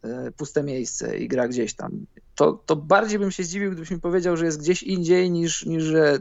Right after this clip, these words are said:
to, że nadal jest w Milwaukee. Ja daję raczej więcej szans na to, że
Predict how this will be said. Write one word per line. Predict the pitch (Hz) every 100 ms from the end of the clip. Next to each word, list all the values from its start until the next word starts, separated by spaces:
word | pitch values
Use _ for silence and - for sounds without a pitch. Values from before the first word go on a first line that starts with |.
| -
to, | - 170
że | 165
nadal | 160 151 151
jest | 143
w | 151
Milwaukee. | 147 143 117 120
Ja | 131 156 151
daję | 160 165 160
raczej | 160 165
więcej | 156 170 156
szans | 160 156
na | 160
to, | 160 151
że | 156